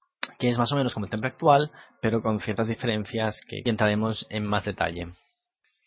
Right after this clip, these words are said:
En lo tocante a ítems y profesiones, tendremos que decir adiós a los encantamientos de casco, que desaparecen tanto de los, eh, las piezas que tengáis actualmente equipadas, como de los vendedores y de la faz de WoW en general. Además,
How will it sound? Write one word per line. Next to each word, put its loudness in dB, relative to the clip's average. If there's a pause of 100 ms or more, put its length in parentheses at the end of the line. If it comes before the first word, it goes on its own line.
En 6
lo 6
tocante 4
a 6
ítems -2
y -4
profesiones, 0
tendremos 0
que 0
decir 2
adiós 0
a 2
los -2
encantamientos -2
de -2
casco, 0
que -4
desaparecen -2
tanto 0
de 0
los, -6 (340)
eh, -6
las -4
piezas 0
que -10
tengáis 0
actualmente -4
equipadas, 2 (480)
como 8
de 6
los 4
vendedores 2
y -4
de 0
la -2
faz 2
de -2
WoW 2
en -8
general. -2 (960)
Además, 4